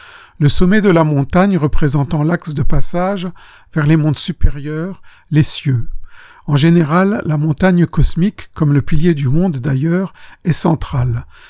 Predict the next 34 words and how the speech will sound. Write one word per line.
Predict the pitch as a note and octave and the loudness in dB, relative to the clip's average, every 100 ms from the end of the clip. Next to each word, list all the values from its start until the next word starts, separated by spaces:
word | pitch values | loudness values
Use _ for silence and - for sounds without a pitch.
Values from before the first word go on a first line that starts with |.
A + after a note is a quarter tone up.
| _ | _
Elle | D3 D3+ | 0 2
est | |
au | D#3+ | 4
centre | D3 F#3+ G3 - | 2 0 0 0
du | D#3+ | 0
royaume, | D#3+ D3+ D3+ E3+ G3 F#3 | 2 2 2 2 2 0
du | C#3+ | -4
pays, | - - D3+ E3+ | 2 2 2 -4
du | D#3+ | -12
territoire. | - C3+ C#3 - - - A2 A2+ - - _ _ _ _ _ _ _ _ - - - - - - | -10 -8 -8 0 0 0 -6 -12 -20 -20 _ _ _ _ _ _ _ _ -20 -20 -20 -20 -14 -2
L'arbre | F3 G#3 D#3+ F#3 | 0 0 0 0
du | C#3+ | 0
monde | D3+ F#3 A3+ D#3+ | 0 0 0 -2
est | C3+ | -2
dispensateur | D3+ - - D3 D3+ - F#3 D#3+ | -4 -4 -4 -2 -2 0 -2 -2
de | D3 | -2
la | C3+ | -2
vie, | A#2+ G#2+ A2 A#2+ _ _ - - - | -2 -6 -10 -14 _ _ -20 -20 -4
régénérateur | D#3 E3 E3+ D#3+ C3+ C#3 F#3+ F3+ | 0 2 2 2 0 0 0 -2
du | D#3 | -4
cosmos, | - B2+ - D3+ F3 G3 - - - | 0 0 0 -2 -2 -2 -4 -8 -12
garant | C3 E3 D3 F3 | -6 -4 0 -2
du | D#3+ | -2
sacré. | - C#3 B2 - C3 C3 C#3+ _ - - - - | -6 -6 -8 -10 -8 -8 -12 _ -20 -20 -20 -6
Il | D3 | 0
est | F3+ - | 0 2
une | F#3 | -2
figure | - F3+ E3 G3 | -2 -2 -2 -2
plus | - F#3 F#3+ | -2 -4 -2
évoluée | E3 E3 D#3+ G3+ | 0 0 2 0
de | F3 | 0
l'axe | D#3+ E3 - D3 | -2 -2 -2 -4
du | C3+ | -2
monde, | C#3 F#3 G#3 G3+ | -2 -2 -2 -4